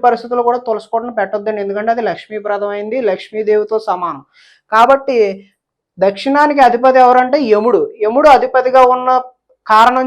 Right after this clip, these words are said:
చేత మన దక్షిణ దిశలో తులసి కోటను ఏర్పాటు చేస్తే నెగిటివ్ ఫలితాలు, పాజిటివ్ ఫలితాల బదులు నెగిటివ్ ఫలితాలు మీరు అందుకోవడం జరుగుతుంది. ఇక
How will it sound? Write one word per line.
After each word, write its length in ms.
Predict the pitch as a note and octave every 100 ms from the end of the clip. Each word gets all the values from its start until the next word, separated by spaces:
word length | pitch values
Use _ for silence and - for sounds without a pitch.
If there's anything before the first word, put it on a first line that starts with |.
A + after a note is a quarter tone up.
| B3+
చేత 180 | A#3+ A#3 A3
మన 80 | A#3+ G#3
దక్షిణ 280 | G#3 - B3+ B3 A#3
దిశలో 320 | A#3 C4 G#3+ G3 G3 _ -
తులసి 260 | A3 A3 B3+
కోటను 260 | B3+ C4 B3+ G#3+
ఏర్పాటు 300 | - A#3+ A#3 A#3+
చేస్తే 280 | A#3 B3+ A3+ G3+ G3
నెగిటివ్ 340 | A3 B3+ D4 C#4
ఫలితాలు, 360 | C4 B3+ G3+ G3
పాజిటివ్ 400 | G#3 A#3 B3 B3+
ఫలితాల 280 | B3+ B3 B3 A#3+
బదులు 220 | A#3 A3+ G#3
నెగిటివ్ 340 | G#3 A3+ A#3+ A#3
ఫలితాలు 420 | A3 A#3+ A#3 F#3+ F3+ _ _ -
మీరు 240 | A3 A3+ G3+ G3
అందుకోవడం 440 | G3+ G#3 A3 A#3 G#3
జరుగుతుంది. 500 | G3 G3 G3+ E3 D3 C#3 _ _ _ _ _ _ _ _ _
ఇక 100 | -